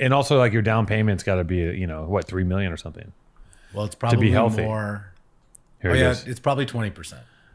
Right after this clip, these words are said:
Speaker 1: Right.
Speaker 2: for, like, a rental.
Speaker 1: Which I don't have on hand.
Speaker 2: Do you think
Speaker 1: Sorry.
Speaker 2: you'd be a good landlord though?
Speaker 1: Yeah, I think I would be. I think I would be a good landlord.
Speaker 2: Yeah.
Speaker 1: Yeah. But, but the thing about Jon Voight, um, uh, or Doug, my
Speaker 2: Yeah.
Speaker 1: landlord, is that I think that he is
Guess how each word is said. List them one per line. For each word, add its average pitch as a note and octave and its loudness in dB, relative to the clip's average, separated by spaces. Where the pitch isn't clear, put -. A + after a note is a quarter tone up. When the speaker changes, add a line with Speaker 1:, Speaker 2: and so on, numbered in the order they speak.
Speaker 1:
Right. E2 -2
Speaker 2:
for, F#2 -12
like, E2 -14
a E2 -14
rental. D#2 -12
Speaker 1:
Which G2 0
I C#3 4
don't D3+ 2
have G#2 -2
on F#2 -4
hand. D#2+ -8
Speaker 2:
Do - -4
you A#2 2
think C3 2
Speaker 1:
Sorry. A2+ 4
Speaker 2:
you'd - 0
be C3+ 2
a A2 -4
good F#2 -6
landlord A2 -10
though? C3+ -16
Speaker 1:
Yeah, D#3+ 4
I G#2 2
think B2 2
I G#2 4
would F#2 0
be. F#2+ -2
I G#2+ -2
think A#2+ 0
I A2 2
would F#2 -2
be F2 -2
a - -2
good E2 -4
landlord. D#2 -10
Speaker 2:
Yeah. G2+ -10
Speaker 1:
Yeah. G#2+ 0
But, C#3 0
but A#2+ 2
the B2 2
thing D3+ 2
about A#2+ 2
Jon G#2+ 2
Voight, A2+ 2
um, G2 -4
uh, G2 2
or F#2 -2
Doug, A2 2
my F#2 0
Speaker 2:
Yeah. G2+ 2
Speaker 1:
landlord, G#2+ 2
is F2 2
that E2+ -2
I F#2 0
think A2+ 0
that G2 -2
he F#2 -4
is E2+ -8